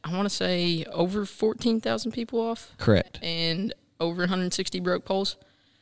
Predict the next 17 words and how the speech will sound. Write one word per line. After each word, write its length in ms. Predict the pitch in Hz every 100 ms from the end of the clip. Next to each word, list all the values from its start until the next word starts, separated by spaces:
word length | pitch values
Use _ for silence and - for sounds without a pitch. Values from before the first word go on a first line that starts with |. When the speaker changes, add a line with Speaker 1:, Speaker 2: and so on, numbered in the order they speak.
| _
Speaker 1:
So 320 | - - 185 180
working 360 | 180 208 196
that 180 | 180 165
big 160 | 175 170
of 60 |
a 20 |
s-, 120 | 160 -
I 80 | 180
wanna 140 | 220 262
say 140 | 196
that's 180 | 175 175
the 40 | 160
biggest 260 | 165 160
storm 240 | - 170 156
we've 160 | 147
had. 340 | 165 180 147 156 - - _ _ -
Speaker 2:
Y-, 180 | 110